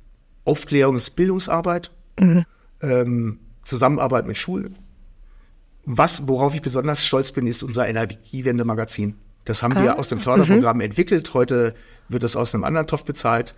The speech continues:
Speaker 1: weil wir etwa zweitausendfünfzehn, sechzehn irgendwann den Eindruck hatten, es gibt keine vernünftige Recherche mehr zu Klima- und Umweltthemen. Da schreibt einer vom anderen ab, Copy und Paste. Ich kann's ein Stück weit verstehen.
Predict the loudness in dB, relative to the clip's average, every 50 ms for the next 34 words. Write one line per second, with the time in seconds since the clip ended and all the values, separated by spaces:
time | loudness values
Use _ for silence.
0 | -20 -20 -20 -20 -20 -20 -20 _ _ -20 -20 _ -20 _ _ -20 -20 -20 -10 -2
1 | 2 2 2 4 2 2 2 2 2 2 2 2 2 2 0 0 0 0 0 0
2 | -2 -2 -2 -4 -6 -8 -8 -6 -4 -4 -2 -2 -2 -2 -2 -2 -2 -2 -2 -2
3 | -4 -4 -4 -2 -2 0 0 0 0 -2 -2 -2 -2 -4 -2 0 0 0 0 -2
4 | -4 -4 -4 -4 -6 -6 -8 -10 -10 -6 -2 -2 0 0 0 -2 -2 -2 -2 -2
5 | -2 -4 -6 -8 -6 -4 -2 -2 0 -2 -2 -4 -4 -6 -4 -4 -2 -2 0 2
6 | 0 2 0 0 -2 -2 -2 -2 -4 -4 -6 -10 -8 -6 -4 -2 0 0 0 0
7 | -2 -2 -4 -2 0 2 2 0 0 -2 -2 -2 0 0 0 -2 -2 -4 -2 -2
8 | -4 -4 -4 -4 -4 -2 -2 -2 -2 -2 -4 -4 -4 -4 -4 -4 -4 -4 -4 -4
9 | -4 -4 -4 -4 -4 -4 -4 -2 -2 -4 -4 -6 -4 -2 -2 -2 -2 -2 -4 -2
10 | -2 0 0 0 0 0 -2 -4 -2 -2 -2 -2 -4 -8